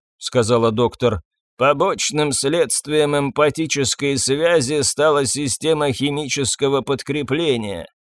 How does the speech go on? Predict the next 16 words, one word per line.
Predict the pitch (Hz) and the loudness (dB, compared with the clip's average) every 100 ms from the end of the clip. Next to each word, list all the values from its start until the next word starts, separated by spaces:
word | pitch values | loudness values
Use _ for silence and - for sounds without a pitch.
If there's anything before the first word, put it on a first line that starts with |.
| _ _ _ | _ _ _
Находя | 113 139 143 160 156 180 | -4 -2 2 2 2 0
колонию | 143 165 165 196 170 160 147 139 | 4 4 4 2 0 0 0 0
и | 151 | 2
объединяясь | 147 139 131 151 147 170 220 220 143 131 - | 2 2 0 -2 -4 -4 -4 -2 0 0 -2
с | - | -2
ней, | 131 127 113 110 | -2 -2 -2 -4
Клетос | 135 196 180 135 127 - | -4 -2 -2 -2 -2 -2
получает | 139 143 147 - 175 170 139 - | -2 -2 -2 -2 0 -2 -4 -6
приветственный | - 185 147 180 - - 139 156 156 151 | -4 -2 0 0 -2 -6 -4 -4 -2 -2
гормон | 127 143 131 131 180 160 95 - _ _ | 2 2 2 0 0 -2 -4 -10 _ _
и | - 220 214 | -12 -6 -4
испытывает | - 190 214 208 208 208 | -4 -6 -4 0 0 -2
состояние | 139 165 127 143 143 165 185 175 175 | -4 -6 -2 0 0 -2 -2 -4 -4
счастья | 131 - 131 156 165 - 139 | -2 -2 0 0 -2 -6 -4
и | 160 165 | -4 -2
защищенности. | 127 160 - 180 151 - 117 110 107 110 104 - 110 101 | -4 -4 -6 -6 -6 -2 0 0 0 -4 -4 -6 -6 -6